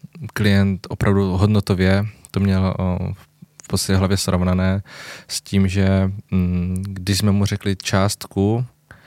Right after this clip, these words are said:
takzvanou jako rentu, který by ten objem, eh, majetku mohl generovat, tak samozřejmě byl příjemně překvapen, mm, v tom smyslu, že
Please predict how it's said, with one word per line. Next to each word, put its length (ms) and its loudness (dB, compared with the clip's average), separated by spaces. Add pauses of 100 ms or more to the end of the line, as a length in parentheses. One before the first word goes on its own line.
(460)
takzvanou 340 0
jako 180 -2
rentu, 300 0
který 420 -2 (680)
by 80 -2
ten 160 2
objem, 300 2
eh, 40 -12 (300)
majetku 380 0
mohl 160 0
generovat, 680 0 (500)
tak 280 -4
samozřejmě 600 2 (280)
byl 180 4
příjemně 360 2
překvapen, 640 2 (280)
mm, 360 -4
v 60 -12
tom 140 0
smyslu, 340 0
že 320 4